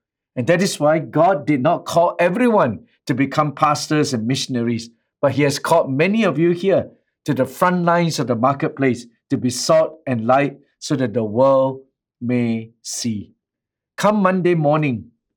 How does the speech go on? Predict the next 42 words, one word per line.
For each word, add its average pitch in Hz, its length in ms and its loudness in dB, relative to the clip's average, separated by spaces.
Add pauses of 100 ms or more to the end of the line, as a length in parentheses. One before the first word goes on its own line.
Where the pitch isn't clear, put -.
(160)
many 160 240 2
of 127 140 2
you 156 220 2
are 127 120 2
going 139 340 0
to 135 80 -8
be 120 120 -2
scattered 151 580 -2
into 131 220 -6
the 120 80 -2
marketplaces 135 800 0
of - 200 -6
the 117 80 2
world, 110 340 0 (200)
and 120 220 -4
that's 160 320 -2
where 135 360 0 (360)
you 123 140 0
should 127 340 -4
be. 110 280 -6 (420)
See, 151 180 -2
you 151 180 2
are 175 140 4
going 156 280 0
to 147 100 0
work 151 300 0
tomorrow 139 340 2
morning, 143 540 0 (180)
not 214 160 0
just 190 160 0
to 131 40 -8
get 139 200 0
a 123 60 0
paycheck, 143 580 -2 (280)
but 123 200 0
you 160 240 0
are 123 160 -2
there 147 500 0
to 143 180 -6
make 113 480 -2
a 127 60 -8
difference - 680 -4